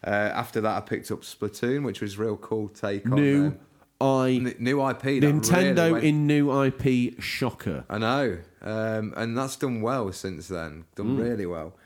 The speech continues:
Speaker 2: I would say it's
Speaker 1: Um,
Speaker 2: probably their most successful new I P in the last ten years.
Speaker 1: Yeah.
Speaker 2: I don't know. I mean, that's me speaking with facts. I've done no research.
Speaker 1: No, I think you won't be far wrong.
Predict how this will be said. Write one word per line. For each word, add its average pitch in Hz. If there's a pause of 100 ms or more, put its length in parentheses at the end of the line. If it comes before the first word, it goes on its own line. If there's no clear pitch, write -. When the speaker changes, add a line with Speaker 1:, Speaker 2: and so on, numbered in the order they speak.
Speaker 2:
I 123
would 131
say 135
it's 110
Speaker 1:
Um, 110
Speaker 2:
probably 120
their 117
most 113
successful -
new 104
I 95
P 110
in 95
the 95
last 92 (160)
ten 107
years. 117 (580)
Speaker 1:
Yeah. 92 (600)
Speaker 2:
I 73
don't 85
know. 82 (180)
I 101
mean, 110
that's 117
me 110
speaking 98
with 90
facts. 82
I've 85
done 95
no 90
research. 82
Speaker 1:
No, 98
I 117
think 143 (120)
you 101
won't 123
be -
far 107
wrong. 98